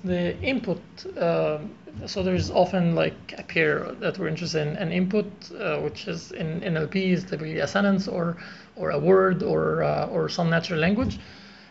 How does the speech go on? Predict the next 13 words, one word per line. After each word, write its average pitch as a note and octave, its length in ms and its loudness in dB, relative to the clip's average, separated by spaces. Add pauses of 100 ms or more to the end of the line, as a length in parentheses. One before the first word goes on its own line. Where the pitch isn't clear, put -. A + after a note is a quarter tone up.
(120)
Um, D3+ 720 2 (840)
and E3 180 -2
then E3+ 260 6
there E3+ 160 6
is D#3+ 180 4
the D#3 120 4
label E3+ 480 6 (260)
that E3+ 240 -2
we're E3+ 80 0
trying E3+ 280 -2
to F#3 120 -6
predict E3 380 -2
for E3 460 2